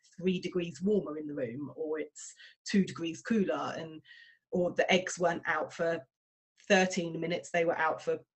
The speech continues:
twelve minutes." And it's things like that that I find really interesting.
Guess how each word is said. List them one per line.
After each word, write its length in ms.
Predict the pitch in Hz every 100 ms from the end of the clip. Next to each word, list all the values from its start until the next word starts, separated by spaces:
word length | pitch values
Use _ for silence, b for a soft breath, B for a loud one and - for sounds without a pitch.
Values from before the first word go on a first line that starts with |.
| -
twelve 320 | - 190 170
minutes." 420 | 156 117 - -
And 340 | 165 160 160 -
it's 380 | 104 - 131 -
things 300 | 208 196 180
like 260 | 175 - -
that 200 | 175 - 139
that 140 | -
I 80 | 160
find 320 | - 170 156 160
really 300 | 165 143 156
interesting. 600 | 147 - 127 110 -